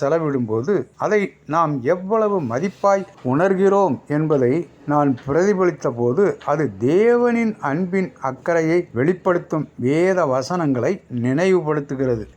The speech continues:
தேவன் எப்பொழுதும் நம்மோடு நேரம் செலவிடுகிறார்.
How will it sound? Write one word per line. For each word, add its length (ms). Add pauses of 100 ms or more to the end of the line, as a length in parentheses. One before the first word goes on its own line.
தேவன் 340
எப்பொழுதும் 560
நம்மோடு 680
நேரம் 440 (100)
செலவிடுகிறார். 640